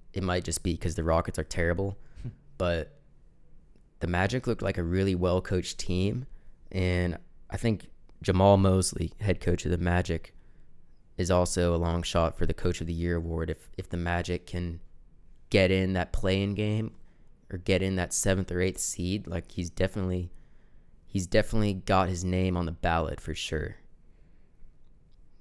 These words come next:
Speaker 1: What are you thinking, Coach of the Year wise? I mean, I, I like to take the strategy of going for the worst teams
Speaker 2: I,
Speaker 1: instead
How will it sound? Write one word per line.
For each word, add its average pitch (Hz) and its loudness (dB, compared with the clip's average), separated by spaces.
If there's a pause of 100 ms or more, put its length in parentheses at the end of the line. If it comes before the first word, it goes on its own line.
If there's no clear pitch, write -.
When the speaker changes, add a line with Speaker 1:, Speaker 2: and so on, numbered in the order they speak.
(680)
Speaker 1:
What 90 0
are 92 0
you 87 -2
thinking, 85 -8 (280)
Coach 95 -4
of 82 -10
the 90 -8
Year 90 -4
wise? 85 -4
I 90 -6
mean, 87 -4 (1800)
I, 123 8
I 101 2
like 117 0
to 107 -12
take - -4
the 101 -8
strategy 92 -2
of 82 -4
going 85 0
for 87 -6
the 85 -8
worst 82 -8
teams 95 -8 (260)
Speaker 2:
I, 98 -8
Speaker 1:
instead 104 -2